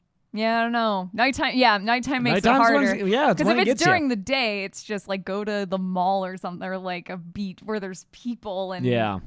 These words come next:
Speaker 1: what, and even if the demon is doing stuff and, like, other people can see it
Speaker 2: Yeah.
Speaker 1: and
Speaker 2: No, it's when you go to sleep, man.
Speaker 1: Yeah, I don't know where, yeah.
Speaker 2: That's when it
Speaker 1: I don't
Speaker 2: fucks
Speaker 1: know
Speaker 2: with
Speaker 1: where they
Speaker 2: them.
Speaker 1: would go. Yeah. Maybe a gas sta-, like, an all-night truck stop.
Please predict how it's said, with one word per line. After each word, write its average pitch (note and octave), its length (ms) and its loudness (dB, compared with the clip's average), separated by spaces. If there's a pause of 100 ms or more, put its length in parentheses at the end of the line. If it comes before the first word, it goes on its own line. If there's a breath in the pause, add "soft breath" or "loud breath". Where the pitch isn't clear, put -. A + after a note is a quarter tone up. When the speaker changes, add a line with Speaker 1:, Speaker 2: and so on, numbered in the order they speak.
(100)
Speaker 1:
what, A3 460 0
and G3+ 400 -8
even C4 200 -2
if A3+ 120 -2
the G#3+ 80 -4
demon G3+ 440 -6
is F3+ 140 -14
doing G3+ 320 -12
stuff F3 340 -6
and, F3+ 160 -10
like, F3+ 220 -10
other F#3 200 -10
people F#3+ 360 -12
can F3 160 -14
see F#3+ 300 -8
it F3 100 -2
Speaker 2:
Yeah. A#2 220 0
Speaker 1:
and - 80 -8 (680)
Speaker 2:
No, B2+ 220 0
it's A2+ 120 -4
when B2 160 -2
you D#3+ 60 -2
go E3+ 100 0
to B2 60 -2
sleep, B2+ 340 -6
man. A2 340 -6 (220)
Speaker 1:
Yeah, B3 240 -6
I C#4+ 40 -2
don't D4+ 100 -2
know C#4+ 140 -4
where, B3 160 -10
yeah. A3+ 280 -10
Speaker 2:
That's G#3+ 160 -6
when D#3 120 -4
it A#3 80 -6
Speaker 1:
I - 20 -20
don't B3 160 0
Speaker 2:
fucks C4+ 40 -4
Speaker 1:
know - 40 -4
Speaker 2:
with - 120 -4
Speaker 1:
where - 80 -4
they D4 40 -6
Speaker 2:
them. D4 80 -6
Speaker 1:
would C#4 100 -10
go. C4 400 -10 (760)
Yeah. A#3+ 220 -10 (280)
Maybe A#3+ 180 -6
a B3+ 60 -2
gas F3+ 360 -8
sta-, - 180 -20
like, G3 160 -12
an - 60 -14
all-night F#3+ 400 -10
truck - 260 -14
stop. - 320 -20